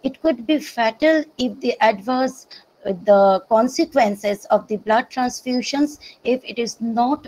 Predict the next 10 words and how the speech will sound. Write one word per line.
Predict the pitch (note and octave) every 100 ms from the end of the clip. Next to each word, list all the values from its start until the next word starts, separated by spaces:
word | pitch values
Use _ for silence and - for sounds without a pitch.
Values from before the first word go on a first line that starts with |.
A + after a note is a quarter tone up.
| -
addressed, | G#3+ G3 - F3+ E3+ - -
it | G#3+ -
could | A#3 G#3 -
be | A3
fatal. | A#3+ A#3+ B3 D4 C#4+
It | - A#3 -
could | A3 -
take | B3 C4 C4
a |
life | A3 G#3 G#3+ A#3 D4